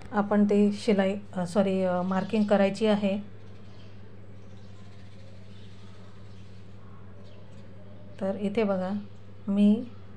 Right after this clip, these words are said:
मूळ कटोरीवरून आधी आहे तशीच ती कटोरी आखून घेतलेली आहे. बघा, आता यापासून आपण कटोरी कशी वाढवायची, म्हणजे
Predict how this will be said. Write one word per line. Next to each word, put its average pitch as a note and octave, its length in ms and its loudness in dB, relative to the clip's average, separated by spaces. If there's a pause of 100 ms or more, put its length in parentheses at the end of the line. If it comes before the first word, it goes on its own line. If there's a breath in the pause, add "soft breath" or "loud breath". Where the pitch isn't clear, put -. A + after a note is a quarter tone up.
(680)
मूळ G3+ 280 6
कटोरीवरून G3 840 4 (920)
आधी G3 420 2
आहे G#3 280 2 (100)
तशीच G#3 420 -2
ती G#3+ 60 2
कटोरी G3+ 480 2
आखून F#3+ 360 -2
घेतलेली F#3 480 0
आहे. G3 400 2 (2000)
बघा, G3 380 0 (920)
आता G#3+ 400 6 (160)
यापासून G#3 680 6
आपण F#3+ 400 2
कटोरी G3 320 4
कशी F#3+ 320 4
वाढवायची, G3+ 460 8
म्हणजे F#3+ 440 4